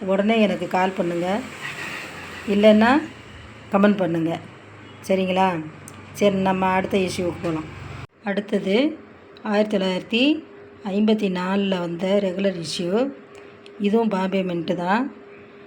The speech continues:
இதுல பார்த்தீங்கன்னா, அ,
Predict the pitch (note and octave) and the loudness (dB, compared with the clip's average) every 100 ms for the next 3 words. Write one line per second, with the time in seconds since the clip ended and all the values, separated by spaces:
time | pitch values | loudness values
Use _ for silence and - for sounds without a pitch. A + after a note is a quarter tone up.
0 | - - - - - - - C#4 A3 A3 | -20 -20 -20 -20 -20 -14 -6 -2 2 4
1 | A3 A3 B3+ A3+ G3+ G#3 C4+ E4 - - | 4 4 4 4 4 4 4 2 -6 -20
2 | - - - - - - | -20 -20 -20 -20 -14 -4